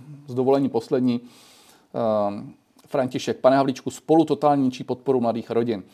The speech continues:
Zkuste pro nás, rodiny s dětmi, připravit nějaký jednoduchý program, daňové úlevy. Mohlo by to pomoci i ANO. Držím palce.“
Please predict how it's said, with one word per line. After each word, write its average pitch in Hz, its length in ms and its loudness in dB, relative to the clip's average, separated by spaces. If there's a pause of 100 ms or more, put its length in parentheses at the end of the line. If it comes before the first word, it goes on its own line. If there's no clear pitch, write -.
(280)
Zkuste - 380 -4
pro 135 160 -2
nás, 123 260 4
rodiny 127 280 -2
s 110 60 -10
dětmi, 120 260 -4
připravit 143 500 0
nějaký 131 300 -4
jednoduchý 120 380 -4
program, 107 460 -2
daňové 123 360 2
úlevy. 113 400 -2 (300)
Mohlo 123 560 0
by 131 220 -10
to 123 120 -8
pomoci 107 360 -8
i - 160 -10
ANO. 117 340 -6
Držím 110 380 -6
palce.“ - 440 0